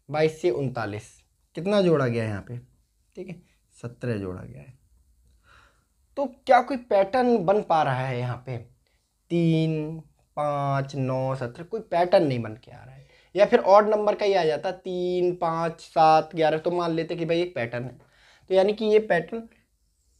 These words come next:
गलत है। अब पाँच से आठ कैसे आ सकता है, है ना? फ़ाइव को अगर मैंने टू से मल्टीप्लाई किया और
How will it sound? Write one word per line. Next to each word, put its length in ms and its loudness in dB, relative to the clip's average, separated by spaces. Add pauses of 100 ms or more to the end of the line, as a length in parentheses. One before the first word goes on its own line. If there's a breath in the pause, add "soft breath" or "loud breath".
गलत 320 2
है। 380 -20 (1700)
अब 260 -6
पाँच 260 6
से 240 -2
आठ 400 2
कैसे 320 4
आ 120 4
सकता 320 -12
है, 220 -16 (340)
है 60 -12
ना? 200 -10 (1300)
फ़ाइव 520 2
को 100 2
अगर 280 4
मैंने 260 4
टू 280 -4
से 140 2
मल्टीप्लाई 560 0
किया 300 -8 (3750)
और 480 4